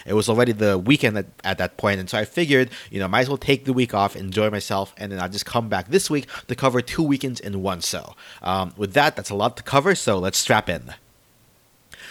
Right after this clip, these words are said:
So the big news I, of course, missed last week, despite pushing my show out, uh, you know, a day to try to catch it, and then the news come dro-, dropping, you know, the morning I released my episode, uh, is that Warner Brothers bit the bullet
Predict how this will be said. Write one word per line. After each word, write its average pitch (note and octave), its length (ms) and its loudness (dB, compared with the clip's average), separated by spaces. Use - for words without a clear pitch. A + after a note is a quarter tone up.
So C3+ 280 6
the C3+ 100 4
big E3+ 260 6
news B2+ 300 0
I, G#2+ 240 4
of F2 160 -6
course, G#2+ 420 0
missed G#2+ 300 -4
last G2 340 0
week, G#2 220 -6
despite - 540 0
pushing - 280 -2
my A2 120 0
show A#2 280 4
out, F2+ 360 2
uh, F#2+ 520 2
you G#2+ 100 -6
know, E2 280 -4
a A2 80 -6
day G#2+ 240 2
to F#2+ 60 -2
try A2+ 260 0
to F#2+ 80 2
catch - 380 0
it, G2+ 120 -4
and G#2 120 -6
then G2 160 -4
the F#2 280 -2
news A2 220 0
come A2 220 -4
dro-, A#2+ 220 -2
dropping, G#2+ 400 4
you A2+ 80 -8
know, G2+ 100 0
the G2 140 0
morning A2 400 4
I G2+ 80 2
released F#2+ 360 -2
my D#2+ 120 -8
episode, F#2+ 540 -2
uh, F#2+ 140 0
is G#2+ 80 -2
that A2 140 0
Warner A#2+ 340 4
Brothers A2 460 2
bit A2 400 -2
the D3+ 80 -2
bullet A2 380 2